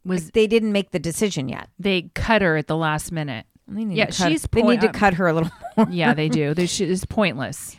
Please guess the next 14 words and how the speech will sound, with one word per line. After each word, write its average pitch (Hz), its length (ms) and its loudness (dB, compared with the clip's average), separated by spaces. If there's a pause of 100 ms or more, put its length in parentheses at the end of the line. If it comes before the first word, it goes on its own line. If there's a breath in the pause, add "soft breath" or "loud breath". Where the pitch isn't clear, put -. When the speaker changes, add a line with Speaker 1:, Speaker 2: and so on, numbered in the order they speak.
(120)
Speaker 2:
There's 220 340 0 (100)
a 180 360 0
meme 170 300 0
out 156 220 -2
there. 156 400 -4 (120)
You 175 100 -6
know 147 140 -2
how 151 120 -4
she - 160 -10
made 143 220 -8
fun 147 220 -4
of 139 40 -12
the 147 100 -6
way, 135 420 -4